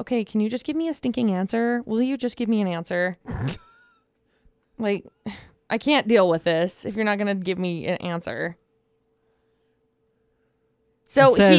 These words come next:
Speaker 1: he, he
Speaker 3: no.
Speaker 1: went to pursue his
Speaker 3: I just
Speaker 1: drumming
Speaker 3: found
Speaker 1: career.
Speaker 3: it.
Speaker 1: He went on to play a show with Tyler, uh, just after, but it's, here's the story that I had heard. Basically, Tyler reached out on social media and said, "I need a drummer." And he was like,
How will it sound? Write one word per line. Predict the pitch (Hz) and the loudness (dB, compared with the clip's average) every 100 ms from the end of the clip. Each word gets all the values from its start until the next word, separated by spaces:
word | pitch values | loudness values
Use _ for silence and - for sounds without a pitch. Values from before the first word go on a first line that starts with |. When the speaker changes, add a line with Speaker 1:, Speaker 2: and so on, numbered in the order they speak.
| - - | 6 0
Speaker 1:
he, | |
he | - | 2
Speaker 3:
no. | 185 175 196 - | 4 4 0 -6
Speaker 1:
went | 262 294 403 - | -4 0 0 0
to | 392 | -2
pursue | 349 320 320 | 0 0 0
his | 294 | 2
Speaker 3:
I | 302 | 4
just | 269 | 6
Speaker 1:
drumming | 277 269 | 4 4
Speaker 3:
found | 269 285 | 4 6
Speaker 1:
career. | 233 233 | 6 4
Speaker 3:
it. | 233 - - | 2 -8 -2
Speaker 1:
He | 285 | 4
went | 320 | 6
on | 330 320 | 6 4
to | |
play | 311 294 277 | 2 2 2
a | |
show | 285 277 254 | 4 4 4
with | 240 | 4
Tyler, | - 269 254 226 220 220 - - _ _ | 4 4 4 4 4 2 -2 -14 _ _
uh, | 220 220 208 202 - _ _ _ - - _ _ _ _ - - | 6 8 8 6 4 _ _ _ -20 -20 _ _ _ _ -16 -4
just | 220 - | -2 -2
after, | - 233 233 - 208 | 0 2 0 2 2
but | 202 208 - _ | 4 2 0 _
it's, | 240 208 - - _ - - - _ _ _ _ _ _ | 2 2 -2 -10 _ -18 -18 -18 _ _ _ _ _ _
here's | 269 403 302 | 4 6 6
the | 349 | 0
story | - 294 269 | 2 2 2
that | 220 | 4
I | 208 190 | 4 4
had | 202 180 | 0 0
heard. | 185 151 185 - _ | 0 0 -4 -12 _
Basically, | - 294 311 320 311 294 285 277 | 0 2 2 0 -2 -2 0 -2
Tyler | - 262 269 269 262 | 0 2 4 2 2
reached | 262 226 262 | -2 0 4
out | 247 | 6
on | 240 226 | 6 4
social | 262 233 254 | 2 0 2
media | 226 220 214 214 | 0 0 2 2
and | 220 | 2
said, | 214 202 196 - - - | 4 4 2 -2 -16 -6
"I | 226 233 | 2 4
need | 240 226 | 4 4
a | 220 | 4
drummer." | 214 220 208 196 | 4 4 4 2
And | 196 214 | 2 0
he | 240 | 0
was | 240 202 | 0 0
like, | 214 208 - | 2 2 -2